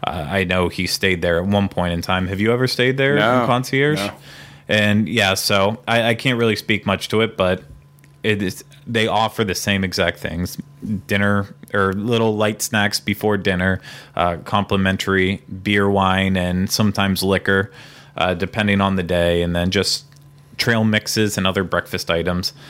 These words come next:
Speaker 1: uh, at the appropriate times, and then you get into the suites, and I'm sure the suites are very sweet,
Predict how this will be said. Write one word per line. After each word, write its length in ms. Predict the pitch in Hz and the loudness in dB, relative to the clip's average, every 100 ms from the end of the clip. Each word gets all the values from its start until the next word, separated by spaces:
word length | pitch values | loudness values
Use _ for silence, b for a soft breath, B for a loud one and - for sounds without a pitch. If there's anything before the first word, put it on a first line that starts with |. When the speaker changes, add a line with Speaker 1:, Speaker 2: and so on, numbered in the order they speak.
| B - | B -4
Speaker 1:
uh, 200 | 78 76 | -2 0
at 220 | 95 87 | -2 0
the 100 | 95 | 0
appropriate 580 | 90 - 104 104 107 - | 0 0 -2 2 0 0
times, 460 | 95 90 92 92 87 | 0 0 0 -2 -4
and 100 | 87 | -4
then 140 | 87 | -2
you 80 | 85 | -2
get 200 | 95 95 | 0 2
into 240 | 92 - | 0 0
the 80 | 101 | -2
suites, 560 | - 90 90 90 - 87 | -2 -2 -2 -2 -4 0
and 220 | 82 82 B B B B - | 2 0 B B B B -2
I'm 100 | 95 | 0
sure 180 | 117 | 2
the 80 | 95 | 2
suites 420 | - 104 95 - | 0 0 0 0
are 80 | 87 | -2
very 280 | 82 90 92 | 2 2 4
sweet, 540 | - - 90 85 - | 0 0 -2 -2 -8